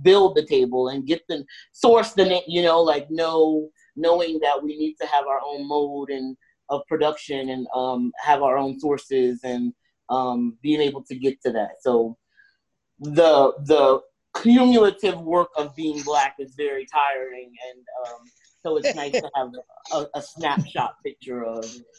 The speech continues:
uh, generational storytelling that we can dream will be new stories and center joy and not our terror.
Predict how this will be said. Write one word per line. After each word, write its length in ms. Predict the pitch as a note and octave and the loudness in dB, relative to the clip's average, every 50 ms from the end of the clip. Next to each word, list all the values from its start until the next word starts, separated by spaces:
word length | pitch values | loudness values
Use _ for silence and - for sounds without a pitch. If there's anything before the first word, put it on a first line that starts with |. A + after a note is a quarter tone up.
| _ _ - | _ _ -12
uh, 240 | A#2 A#2 A2+ G#2 A2 B2+ | -10 -8 -8 -8 -10 -10
generational 720 | A#2+ C#3 D3 C#3 C3 B2+ B2+ B2 B2 - C3+ A#2+ A2+ A#2 | -8 -8 -6 -4 -2 -2 -2 -4 -4 -6 -10 -10 -10 -10
storytelling 600 | _ - C3 B2 A#2 A#2 G#2+ - A#2+ G#2 G#2 A2 A#2 - - - _ _ | _ -8 -6 -4 -4 -4 -6 -6 -4 -4 -4 -4 -6 -10 -18 -20 _ _
that 180 | - C#3 B2+ C3 | 2 2 2 2
we 120 | C#3+ C#3 | 2 -2
can 220 | C#3 D3 C#3 C#3+ | -4 -4 -6 -6
dream 460 | C#3 C3+ D3 D#3 D3+ D3 D3 C#3+ C#3 C3 | -6 -4 -2 0 0 0 -2 -4 -4 -4
will 160 | B2+ B2+ B2 | -4 -4 -4
be 300 | - - C3 B2+ B2 A#2+ _ _ _ _ _ | -4 -8 -8 -8 -10 -12 _ _ _ _ _
new 260 | - D3+ D#3 D#3+ D#3 D#3 | -4 0 2 4 2 2
stories 560 | D#3 - - C3+ B2+ B2 A#2+ A#2+ B2 A#2 A#2+ | 0 -2 0 0 0 0 0 -2 -4 -4 -4
and 200 | B2+ A#2+ A#2+ - | -4 -6 -6 -6
center 260 | - D#3 C3+ B2+ B2 | -6 -4 -4 -2 -4
joy 600 | A#2+ A#2+ C3 C3 B2 B2 A#2 A2 A2 A2 G#2+ A2 _ _ - - _ _ - | -2 2 2 4 4 2 2 -2 -4 -6 -8 -10 _ _ -20 -20 _ _ -12
and 160 | A2+ A#2 A#2+ | -8 -4 -2
not 200 | A#2+ A#2+ A2+ A2 | -2 -2 -2 -4
our 140 | F#2+ G2+ G#2 | -4 -6 -8
terror. 580 | G#2+ - - A2 G2+ F#2 E2+ - - F2 A2 | -8 -8 -8 -8 -8 -8 -10 -12 -14 -14 -16